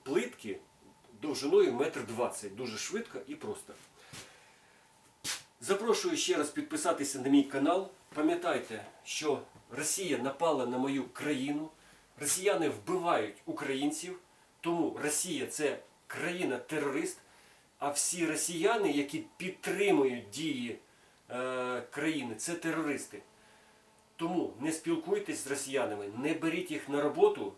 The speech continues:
і побачите росіянина, вказуєте йому шлях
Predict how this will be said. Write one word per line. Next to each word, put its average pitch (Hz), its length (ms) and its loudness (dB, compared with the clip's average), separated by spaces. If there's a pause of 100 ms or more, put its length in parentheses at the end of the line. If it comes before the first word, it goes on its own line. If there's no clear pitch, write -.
і 156 100 -4
побачите 165 560 0
росіянина, 160 720 0 (240)
вказуєте 151 540 2
йому 147 180 0
шлях 196 500 0